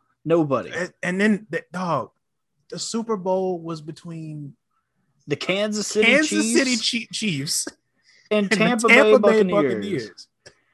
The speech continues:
Speaker 1: which who were playing in their home stadium. <laughs> Uh, uh, I hate it
Speaker 2: I,
Speaker 1: so much.
Speaker 2: I have, I never in my life have I ever seen anybody be like, "Man, I wish the Rams were in the Super Bowl this year so we could go to, so, or, or the Rams make a deep playoff run so we can go to L A for the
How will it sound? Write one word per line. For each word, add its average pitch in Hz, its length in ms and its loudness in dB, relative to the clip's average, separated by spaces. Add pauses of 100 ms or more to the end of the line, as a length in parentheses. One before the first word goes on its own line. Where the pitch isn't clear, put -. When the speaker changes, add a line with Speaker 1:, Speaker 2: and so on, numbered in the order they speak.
(120)
Speaker 1:
which 208 300 2
who 247 140 4
were 247 160 2
playing 277 340 2
in 262 80 2
their 240 140 4
home 226 240 2
stadium. 117 680 -2 (640)
<laughs> 196 100 2 (960)
Uh, 208 600 2 (1300)
uh, 160 320 0
I - 40 -6
hate 131 260 0
it 117 80 -4
Speaker 2:
I, 185 120 4
Speaker 1:
so 120 120 2
much. 113 40 -6
Speaker 2:
I 196 180 4
have, 175 260 2
I 180 240 0 (180)
never 170 320 -4
in 156 180 -6
my 143 200 -2
life 131 340 -6
have 113 140 -14
I 117 160 -8
ever 117 260 -8
seen 117 340 -14
anybody 110 420 -12
be 110 120 -16
like, 107 160 -12
"Man, 107 480 -8
I 120 80 -8
wish 139 220 -8
the 104 100 -18
Rams 131 420 2
were 110 100 -10
in 107 40 -8
the 104 60 -10
Super 117 260 -10
Bowl 101 300 -12
this 104 200 -16
year 104 160 -12
so 107 160 -16
we 110 140 -14
could 107 160 -20
go 110 160 -10
to, 107 140 -16
so, 107 280 -16
or, 110 300 -10
or 104 280 -10
the 101 100 -14
Rams 127 320 0
make 110 160 -6
a 101 60 -8
deep 107 260 -8
playoff 107 360 -8
run 107 160 -10
so 107 80 -20
we 117 80 -16
can 107 120 -20
go 107 100 -8
to 101 100 -10
L 113 220 -2
A 110 200 -6
for 101 180 -16
the 98 160 -20